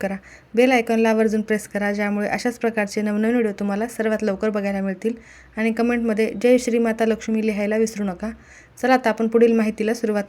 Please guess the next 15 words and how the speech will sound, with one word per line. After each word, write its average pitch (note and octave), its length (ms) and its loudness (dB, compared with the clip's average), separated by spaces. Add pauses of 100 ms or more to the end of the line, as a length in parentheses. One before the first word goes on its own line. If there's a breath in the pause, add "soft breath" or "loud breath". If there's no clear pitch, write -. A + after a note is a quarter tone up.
करूयात. G3 280 -4 (640 soft breath)
कालपासून A#3 640 2 (340 loud breath)
शारदीय A3+ 380 4
नवरात्र A3+ 400 2
उत्सवाला G#3+ 480 0
सुरुवात A3 400 2
झालेली G#3 360 0
आहे. G3+ 340 -2 (540 soft breath)
देशभरात A3+ 560 4 (160)
देवीचे A3 380 2
आगमन A3 380 2
झालेले G#3 300 0
आहे. F#3 280 -4 (580 soft breath)
दरवर्षी A#3+ 720 4
येणारा G#3+ 380 2